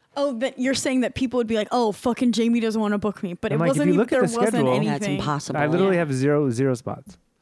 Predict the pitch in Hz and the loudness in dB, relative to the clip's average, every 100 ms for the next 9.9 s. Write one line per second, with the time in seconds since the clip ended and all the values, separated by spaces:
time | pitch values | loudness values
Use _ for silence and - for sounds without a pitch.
0 | _ _ _ _ _ _ 127 135 151 156 | _ _ _ _ _ _ -4 -2 0 -2
1 | 143 143 139 - 127 123 127 123 127 - | -2 -2 -2 -6 -6 -2 -2 -2 -4 -6
2 | 117 113 139 143 - - 110 107 143 131 | -6 -4 -6 -10 -18 -10 -8 -8 -10 -18
3 | 131 127 123 - 120 - 214 131 202 196 | -16 -18 -16 -6 -2 0 0 0 0 -2
4 | 180 180 - 180 156 147 156 151 156 - | 0 -2 -2 -6 -4 -2 -2 -2 -4 -4
5 | 151 147 147 - 139 139 - - 147 147 | -4 -2 -4 -4 -4 -4 -6 -8 -8 -8
6 | 143 143 190 233 - _ _ - - _ | -6 -4 -2 -4 -10 _ _ -20 -20 _
7 | _ _ _ 170 156 175 160 156 156 151 | _ _ _ -6 -4 -2 -2 -4 -4 -6
8 | 143 _ _ _ _ _ _ _ - 285 | -6 _ _ _ _ _ _ _ 0 0
9 | 160 160 302 - 285 226 233 196 - | 2 2 2 2 2 4 2 0 -4